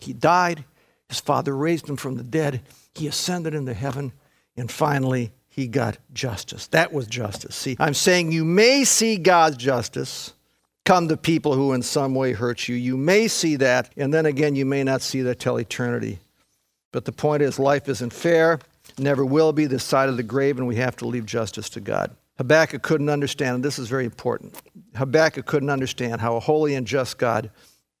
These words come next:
could let this evil go on. He's sitting there watching this nation. I read it in Psalm one oh six and Psalm fifty, doing all those bad things and just getting further and further from the Lord. How can you let this go on? So he laid his case before God in verses one to four.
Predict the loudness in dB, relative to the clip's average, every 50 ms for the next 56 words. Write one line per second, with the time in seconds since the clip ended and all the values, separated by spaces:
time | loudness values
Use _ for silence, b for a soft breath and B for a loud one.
0 | _ _ _ _ _ _ _ _ _ _ _ _ _ -4 -2 0 2 2 0 0
1 | 0 -4 -6 -4 -4 -4 -2 -2 -2 -2 -2 -2 -2 -2 -2 -4 -6 -8 -10 -14
2 | _ _ _ _ _ _ _ _ _ -4 -4 -2 -2 -2 -2 -2 -2 -2 2 4
3 | 6 6 6 4 4 0 -4 -6 -6 -6 -4 -2 0 0 0 0 0 -2 -2 -2
4 | 0 0 2 2 0 0 -2 -2 -2 0 0 0 0 0 0 0 -2 -2 -4 -6
5 | -6 -6 -6 -4 -2 -2 -2 -2 -2 -2 -4 -4 -4 -6 -4 -4 -2 -2 0 0
6 | 0 0 0 -2 -2 0 2 2 2 0 -2 -4 -4 -2 -2 -2 -4 -6 -6 -6
7 | -8 -8 -6 -6 -6 0 2 2 2 2 0 2 4 4 4 4 2 0 0 0
8 | 0 0 0 0 -2 -2 -2 -2 2 2 2 4 4 6 4 4 4 2 -2 -2
9 | 0 0 0 0 0 -2 -4 -2 -2 0 2 4 4 4 2 0 -2 -2 -2 0
10 | 0 2 2 4 4 4 4 2 0 0 2 2 2 2 0 -2 -6 -4 -2 0
11 | 0 2 4 6 6 6 6 4 2 2 0 0 0 -2 -4 -4 -2 -2 -2 -2
12 | -2 0 2 2 4 2 2